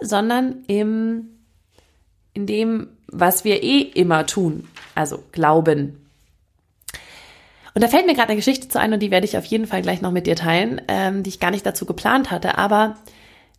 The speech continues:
der Satz, den ich dir heute mitgeben möchte und den ich super wichtig finde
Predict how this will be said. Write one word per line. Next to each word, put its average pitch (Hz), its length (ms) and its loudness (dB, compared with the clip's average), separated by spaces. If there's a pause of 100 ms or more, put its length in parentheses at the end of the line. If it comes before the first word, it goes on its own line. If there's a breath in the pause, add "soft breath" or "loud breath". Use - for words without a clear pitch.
der 214 160 6
Satz, 339 280 2
den 269 140 4
ich 254 120 2
dir 226 120 4
heute 214 160 4
mitgeben 214 440 0
möchte 196 360 0
und 180 160 -4
den 190 140 0
ich - 280 -6
super 240 360 -2
wichtig 208 340 -6
finde 190 400 -4